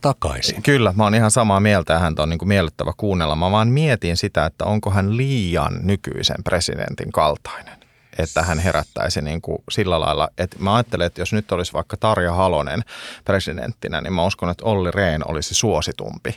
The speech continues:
Speaker 2: koska hän olisi niin selkeästi jotain muuta kuin Tarja Halonen oli. Ja mä mietin, että onko se se kompastuskivi.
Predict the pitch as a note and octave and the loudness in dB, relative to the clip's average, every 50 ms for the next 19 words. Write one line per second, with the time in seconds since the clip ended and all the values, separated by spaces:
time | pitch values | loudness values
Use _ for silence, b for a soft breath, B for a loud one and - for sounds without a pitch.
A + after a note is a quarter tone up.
0 | - _ _ - D#2 - - - D#2+ F#2 F2 D2 D#2+ E2+ F#2 F#2 F#2+ G2 F#2 E2+ | -10 _ _ -8 -8 -4 -2 -2 -2 -2 -2 -2 -2 -2 -2 0 0 0 0 -2
1 | D#2+ D2+ - E2+ E2 D#2 D2+ - - - - F#2 F#2+ - - - - - - _ | -4 -4 -2 -2 -2 -2 -4 -6 -6 -6 -6 -6 -6 -8 -8 -10 -10 -10 -12 _
2 | _ _ _ - D#2 C#2+ - C#2+ C2+ C2 C#2+ D#2 D2+ C#2+ C#2+ C#2+ - - - - | _ _ _ -6 -4 -2 0 -2 0 0 -2 -2 -2 -2 -4 -4 -4 -6 -6 -8
3 | - B B B B B B B B B B _ - C#2+ C2+ C2+ - - _ - | -8 B B B B B B B B B B _ -6 -6 -6 -6 -8 -10 _ -2
4 | D2+ C2 - G1+ - F2 D#2+ C#2 C2 - G1+ G1+ G1+ - - - - - - _ | -2 -2 -2 -2 -2 -2 -2 -2 -2 -4 -8 -10 -10 -8 -8 -8 -8 -10 -12 _
5 | _ _ _ _ - - E2 C#2 - - E2 F2 F2 F2+ F2 E2 D2 D#2+ D2 D2 | _ _ _ _ -6 -2 -2 -2 -2 -2 -4 -2 -2 0 -2 -2 -2 -4 -4 -6
6 | - - D#2+ D#2+ D#2 - F#2 F#2+ E2 E2 D#2+ - F2 F2 E2 - - - - - | -6 -6 -6 -6 -4 -4 -4 -4 -4 -4 -4 -2 -2 -2 -2 -2 -6 -8 -8 -10
7 | - - - - - | -10 -10 -10 -10 -10